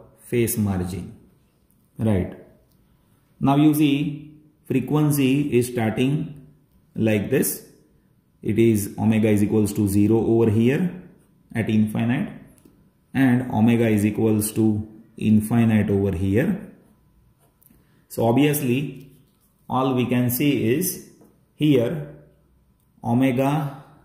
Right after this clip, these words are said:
gain crossover frequency is lower than phase crossover frequency.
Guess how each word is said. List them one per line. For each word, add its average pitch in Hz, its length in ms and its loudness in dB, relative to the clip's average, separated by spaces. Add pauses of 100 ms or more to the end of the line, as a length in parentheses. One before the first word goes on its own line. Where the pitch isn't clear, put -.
(560)
gain 135 340 0
crossover 120 480 -2
frequency 107 640 -4
is 101 140 -2
lower 117 360 2
than 120 220 2
phase 110 320 -2
crossover 98 480 -4
frequency. 98 880 -4